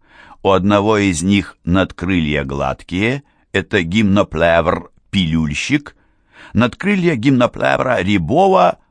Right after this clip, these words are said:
усеяны маленькими ямочками, словно следами жестокой оспы. Этот вид гимноплевров встречается реже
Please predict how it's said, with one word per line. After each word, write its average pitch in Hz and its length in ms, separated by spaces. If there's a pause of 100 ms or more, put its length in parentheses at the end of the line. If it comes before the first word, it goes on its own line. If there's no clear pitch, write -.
(160)
усеяны 131 680
маленькими 104 640
ямочками, 80 800 (260)
словно 95 380
следами 90 640 (140)
жестокой 85 640
оспы. 71 520 (600)
Этот 92 400
вид 110 240
гимноплевров 101 960 (140)
встречается 80 720
реже 73 540